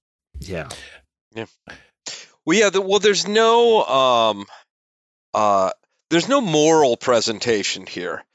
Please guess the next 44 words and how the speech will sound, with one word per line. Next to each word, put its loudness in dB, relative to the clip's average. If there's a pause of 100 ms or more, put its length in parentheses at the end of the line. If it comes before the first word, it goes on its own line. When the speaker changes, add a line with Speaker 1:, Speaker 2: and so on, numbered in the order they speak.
(220)
Speaker 2:
Like, 0
Speaker 1:
Mm-hmm. 0
Speaker 2:
some 2
of 0
the 2
other 4
things -2
we -2
were 0
talking 0
about, 0
like -2 (100)
Idiocracy 0 (400)
or, 2 (400)
um, 2 (220)
uh, 0
well, 2
the 0
Marching 0
Morons 2
especially, -2 (300)
like, 0
there, 2
there's 0
all 4
sorts 2
of 0
things -2
sort 2
of -2
within -2
what 0
I'm 0
just -4
gonna -2
call 2
a 0
genre 0
for -6
the -6
sake 0
of -4
argument, 0 (400)
where 2